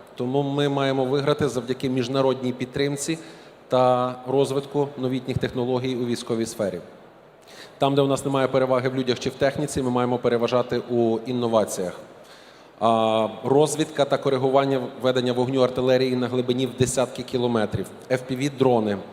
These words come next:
а, Б П Л А «Камікадзе» з здатністю уражати ворожі цілі на дистанції у сотні і сотні кілометрів,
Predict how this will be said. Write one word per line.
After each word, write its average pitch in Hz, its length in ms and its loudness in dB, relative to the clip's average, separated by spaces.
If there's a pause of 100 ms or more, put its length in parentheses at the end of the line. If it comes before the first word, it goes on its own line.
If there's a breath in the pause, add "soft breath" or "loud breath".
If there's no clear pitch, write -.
(420 loud breath)
а, 113 420 6 (120)
Б 127 60 4
П 131 120 2
Л 131 100 4
А 147 140 4
«Камікадзе» 135 720 0
з 123 40 0
здатністю 127 640 0
уражати 127 600 0 (120)
ворожі 123 320 0
цілі 123 340 -4
на 120 80 0
дистанції 123 540 -2
у 117 60 0
сотні 127 380 -2
і 117 60 0
сотні 127 320 -2
кілометрів, 113 600 0